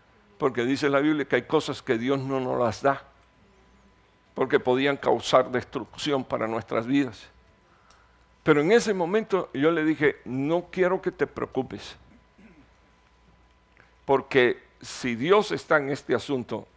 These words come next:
ese lugar es tuyo". Es más, le dije, "Es más", porque en ese momento el Señor me habló y me dijo, "Mire, yo no me lleno la boca diciendo, 'Hermano, aquí está la presencia de Dios'".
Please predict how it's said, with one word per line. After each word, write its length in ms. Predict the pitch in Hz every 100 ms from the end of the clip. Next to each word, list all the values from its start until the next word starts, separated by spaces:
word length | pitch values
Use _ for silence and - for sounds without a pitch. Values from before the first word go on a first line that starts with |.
| -
ese 320 | 139 135 160
lugar 540 | 135 127 113 127 127 -
es 220 | - -
tuyo". 360 | - 139 110 - _ _ _
Es 280 | 151 147 143
más, 380 | 147 156 156 -
le 140 | 127
dije, 280 | 139 123 131 -
"Es 240 | 151 147
más", 500 | 143 143 147 - - - _ _ _ _ _ _ _ 117 -
porque 280 | 143 123 123
en 80 |
ese 160 | 139 160
momento 460 | 139 117 131 139 127
el 60 |
Señor 300 | 113 117 127
me 100 | 135
habló 200 | 123 139
y 40 | 131
me 140 | 120 - - -
dijo, 140 | - 208
"Mire, 280 | 220 220 202
yo 200 | 170 160
no 120 | 214 226
me 120 | 196
lleno 220 | 196 208
la 100 | 190
boca 240 | 180 202
diciendo, 380 | 185 160 180 170
'Hermano, 580 | 160 185 220 226 208 208 - _ _ _ _ - - -
aquí 260 | - 160 -
está 240 | 190 -
la 120 | 202 202
presencia 640 | 190 170 208 190 185 190
de 200 | 180 175
Dios'". 260 | 202 233